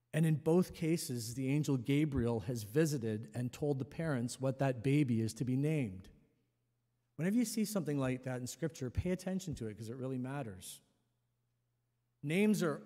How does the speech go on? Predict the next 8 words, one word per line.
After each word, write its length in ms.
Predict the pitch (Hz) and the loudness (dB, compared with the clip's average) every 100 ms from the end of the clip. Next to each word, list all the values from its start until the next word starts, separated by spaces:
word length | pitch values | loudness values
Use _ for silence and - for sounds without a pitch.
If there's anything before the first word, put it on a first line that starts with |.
| - | -4
always 560 | 156 196 185 143 127 | 0 0 2 0 -2
important, 580 | 123 120 - 180 165 120 | -6 -8 -6 -6 -4 -6
but 140 | 110 127 | -6 -4
they're 100 | 143 | -2
not 200 | 156 160 | 0 2
always 400 | 156 170 156 - | 2 2 -2 -4
cosmically 760 | - 156 170 151 143 - 120 | -10 -4 -4 -2 -4 -4 -6
important. 520 | 110 104 104 92 85 | -6 -8 -14 -16 -20